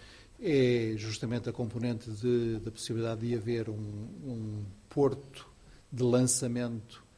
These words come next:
de satélites para o espaço, aqui sediado nos Açores.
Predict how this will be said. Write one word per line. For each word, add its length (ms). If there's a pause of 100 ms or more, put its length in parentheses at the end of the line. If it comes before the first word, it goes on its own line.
(400)
de 480
satélites 960
para 140
o 80
espaço, 680 (960)
aqui 400
sediado 680
nos 440
Açores. 760